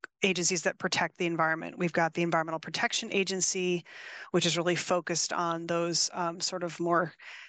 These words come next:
chemistry-based, uh, sciences like, uh, air and water. Um, and then we've got the Natural Resources Agency where I work, which oversees all of our natural resources,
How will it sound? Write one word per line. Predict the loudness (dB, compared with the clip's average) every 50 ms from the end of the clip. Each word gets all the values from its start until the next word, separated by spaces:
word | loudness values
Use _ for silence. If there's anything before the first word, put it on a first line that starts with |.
| -20 _ _ -4 -2
chemistry-based, | -2 0 -2 -2 0 0 2 2 2 2 2 2 0 -2 -4 -6 -4 -2
uh, | 0 2 2 2 2
sciences | 0 0 0 0 0 -2 -2 -2 0 2
like, | 2 2 2 0 -4 -12 -20 _ _ -8 -4 -2
uh, | -2 0 -2 -4 -8 _ _ -6 0
air | 2 4 4 4 4 2 0
and | 0 -2 -4 0 2
water. | 4 4 4 4 2 0 0 -2 -4 -10 -20 -20 -20 -20 -20 -8 _
Um, | -2 -2 0 0
and | -2 -2 -2
then | -2
we've | -2 -2 -2 0
got | 2 2 2 2 0 -2
the | -2
Natural | 0 0 -2 -2 0 2
Resources | 4 4 4 4 2 0 0 2 2
Agency | 0 0 0 0 0 0 0 0
where | 2 2 2
I | 2 2 0 0
work, | -2 -2 -2 -2 -2 -4 -4 0 2
which | 2 4 4 2 -2 -2
oversees | 0 2 2 4 4 4 2 2 2 0 -2 -2 -2 0
all | 2 2 2 4
of | 2
our | 2 0 0
natural | 0 -2 -2 -4 -2 0
resources, | 2 2 2 0 0 -2 -2 -2 -2 -2 -2 -2 -2 -4